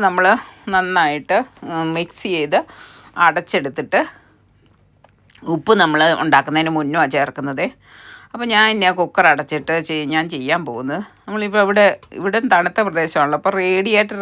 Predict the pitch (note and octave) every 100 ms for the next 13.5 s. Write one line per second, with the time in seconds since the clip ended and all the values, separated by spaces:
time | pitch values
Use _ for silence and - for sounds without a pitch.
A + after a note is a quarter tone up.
0 | E3+ C3 C3 - - D#3+ E3 E3+ C#3 C#3+
1 | C#3 C#3+ C#3 - - - - _ - G3+
2 | A#3 G3 F3+ F3 F3 F3 F3 F#3 G#3+ F#3+
3 | F3+ F#3 F3+ E3 F3 F3+ E3 F3+ F#3+ G3+
4 | G3+ G3+ - F3 G3+ G#3 E3+ F3 F3 -
5 | E3+ G#3 G#3+ G#3 G#3 G#3+ D#3 F3+ F3 F#3
6 | G3 G#3 F3+ F3 E3 E3+ E3+ D#3+ D3+ D3
7 | D3+ C#3 D#3 F#3+ F#3 A3 A#3 D#3 D#3 D3+
8 | C#3+ C3 C3+ - - - - - _ -
9 | A3 B3+ C4 B3 G#3 G#3 G3 G3+ G3+ E3+
10 | E3 F3 D3+ C#3 D3 D#3 F3 G3 D#3 D#3+
11 | E3 A3 - - _ - D#3 D#3+ D3+ C#3+
12 | C3+ - _ _ _ - - E3 D#3 D#3+
13 | E3 F3+ F3 G3